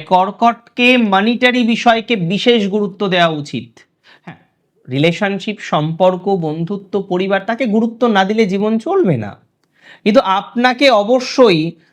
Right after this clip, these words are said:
মনিটারি বিষয়টিতেও যথেষ্ট পরিমাণে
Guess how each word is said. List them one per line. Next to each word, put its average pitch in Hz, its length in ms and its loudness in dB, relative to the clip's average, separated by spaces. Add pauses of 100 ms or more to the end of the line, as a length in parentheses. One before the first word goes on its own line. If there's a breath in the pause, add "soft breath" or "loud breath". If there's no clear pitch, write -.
(100)
মনিটারি 233 680 2
বিষয়টিতেও 214 920 0 (580)
যথেষ্ট 170 520 2
পরিমাণে 208 500 4